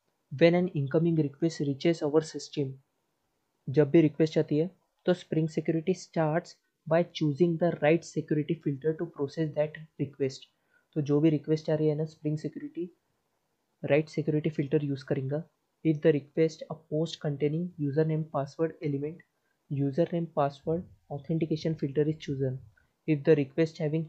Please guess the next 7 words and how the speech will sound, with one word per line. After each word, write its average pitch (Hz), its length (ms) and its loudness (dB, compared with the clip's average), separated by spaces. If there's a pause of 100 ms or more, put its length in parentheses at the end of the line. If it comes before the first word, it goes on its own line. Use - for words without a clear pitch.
header 147 280 4 (460)
authorization, 151 840 0 (1000)
तो 170 140 0
बेसिक 147 640 -2 (680)
base 160 320 2
sixty-four 165 420 -4
encoded 151 480 0